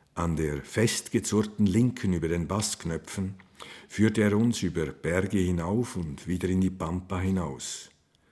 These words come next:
Die Tanzenden im Parkett waren ganz bei ihrer Sache. Tango sei eine Art zu gehen,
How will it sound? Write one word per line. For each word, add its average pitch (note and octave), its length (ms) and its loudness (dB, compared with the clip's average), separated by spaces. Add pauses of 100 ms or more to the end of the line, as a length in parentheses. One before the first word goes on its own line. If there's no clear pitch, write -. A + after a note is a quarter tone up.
(200)
Die D2 80 -12
Tanzenden F2 760 -2
im D2+ 140 -6
Parkett - 600 -6 (440)
waren E2 320 -2
ganz E2 340 -4
bei F#2+ 140 0
ihrer F#2+ 260 2
Sache. E2+ 440 -4 (1120)
Tango F2+ 560 2 (380)
sei E2+ 320 0
eine F#2+ 280 2
Art F#2 280 -2
zu - 300 -4
gehen, F2+ 480 2